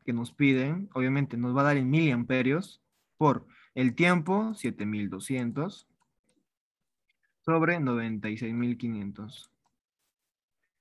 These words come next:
Hacemos un despeje, todo nos va a dar, a ver,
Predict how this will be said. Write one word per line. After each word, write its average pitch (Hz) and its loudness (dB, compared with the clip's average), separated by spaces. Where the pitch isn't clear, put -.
Hacemos 165 0
un 175 0
despeje, 160 -2
todo 180 -2
nos 123 -2
va 127 0
a 127 -2
dar, 131 -2
a 92 -8
ver, 69 -16